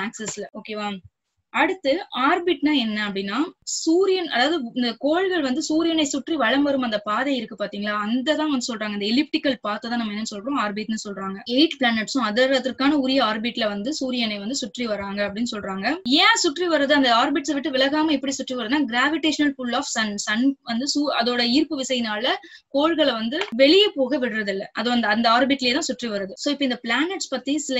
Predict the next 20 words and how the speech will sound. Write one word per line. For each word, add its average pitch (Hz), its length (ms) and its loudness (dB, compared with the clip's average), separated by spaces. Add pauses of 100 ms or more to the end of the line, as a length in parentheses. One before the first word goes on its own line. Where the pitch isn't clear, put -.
(140)
இம்பார்ட்டன்டான 269 600 0
details 240 340 -2
நம்ம 208 200 -4
தெரிஞ்சுக்கணும். 208 420 -2 (100)
four 381 340 2
planets, 226 420 0
அதாவது 277 200 2 (400)
சன்க்கு 311 320 4 (100)
பக்கத்துல 302 380 0
இருக்கக்கூடிய 254 420 -4
அந்த 240 260 0
நாலு 233 240 -2
பிளானட்டை 226 360 -4
வந்து 226 160 -2
நம்ம 220 180 -2
என்ன 247 220 0
name 240 180 0
சொல்றோம் 208 260 -6
அப்படின்னா 202 220 -6 (480)
inner 277 480 4